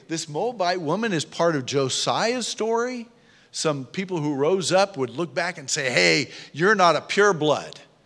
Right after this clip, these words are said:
And in, in, in Matthew chapter one, this,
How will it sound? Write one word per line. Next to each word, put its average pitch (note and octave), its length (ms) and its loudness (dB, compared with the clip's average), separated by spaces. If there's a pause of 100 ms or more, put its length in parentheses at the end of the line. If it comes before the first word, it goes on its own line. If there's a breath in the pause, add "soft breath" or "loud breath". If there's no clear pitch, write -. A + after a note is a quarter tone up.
(720 soft breath)
And C3 100 -8
in, C3+ 200 -8
in, C3 340 -10
in C3 260 -8
Matthew D#3 320 4
chapter D#3+ 420 0
one, A#2+ 400 -6 (720 soft breath)
this, - 480 2